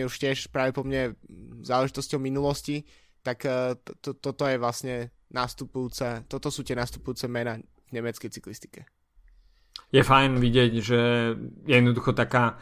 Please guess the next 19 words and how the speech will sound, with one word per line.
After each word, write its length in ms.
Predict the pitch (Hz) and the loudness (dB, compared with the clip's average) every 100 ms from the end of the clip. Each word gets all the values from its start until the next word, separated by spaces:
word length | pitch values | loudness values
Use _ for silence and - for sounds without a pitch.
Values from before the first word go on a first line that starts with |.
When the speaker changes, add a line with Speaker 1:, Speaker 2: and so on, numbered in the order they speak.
| - - - - - - | -18 -20 -20 -20 -20 -4
Speaker 2:
e, 40 | 113 113 113 113 110 113 | 4 6 6 4 0 -4
dlhé 480 | 117 147 165 165 | 6 8 10 10
roky, 560 | 131 135 - 143 143 139 | 8 6 4 4 4 2
mm, 680 | 123 - - 113 120 120 113 101 _ _ _ _ | -2 -12 -16 -8 -2 0 0 -4 _ _ _ _
v 600 | - - - - - - | -4 -2 -2 -4 -6 -10
podstate, 1000 | _ 120 - - 123 - 127 123 123 120 110 - - - | _ -2 0 0 0 2 2 2 2 0 -2 -8 -18 -8
mm, 680 | 107 107 107 107 107 107 107 104 - - - 117 | -4 -2 -2 -2 -4 -4 -4 -6 -10 -14 -12 -6
no, 80 | 110 107 | -2 0
ako 160 | 110 | -2
to 100 | - 113 | -4 2
povedať, 400 | 123 123 98 - - - | 4 4 2 -6 -20 -8
opomínaná 1040 | 123 120 135 131 139 143 151 156 147 135 - - | -2 4 6 6 6 6 4 4 2 0 -6 -8
cyklistická 640 | 127 123 127 123 127 135 123 | -8 0 0 0 -2 -2 0
krajina 480 | 117 120 123 127 | 2 4 4 4
s 160 | 123 107 | 2 4
veľkým 320 | 120 120 123 | 4 6 4
poten-, 400 | 120 101 117 - - | 2 2 -2 -4 0
potenciálom, 800 | 117 110 120 120 117 120 120 123 - - - - - | 0 2 0 4 4 4 2 -2 -10 -20 -20 -10 -4
ako 160 | 113 | 2